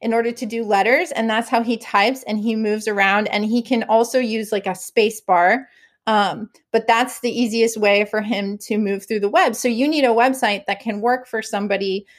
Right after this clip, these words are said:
who may not be using the,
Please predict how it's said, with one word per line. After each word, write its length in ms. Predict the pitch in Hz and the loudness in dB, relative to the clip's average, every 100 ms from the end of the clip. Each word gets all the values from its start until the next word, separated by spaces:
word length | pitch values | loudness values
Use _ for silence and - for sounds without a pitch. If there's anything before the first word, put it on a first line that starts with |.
| _ _ | _ _
who 380 | - 233 220 208 | 2 4 6 4
may 320 | 208 208 226 240 | 4 0 2 2
not 380 | 233 214 220 | 2 2 -2
be 80 | 208 | -6
using 840 | 202 190 202 196 202 190 190 - _ - | -8 -6 -6 -4 -4 -4 -6 -10 _ -8
the, 560 | 190 185 185 175 165 | 2 4 4 2 -2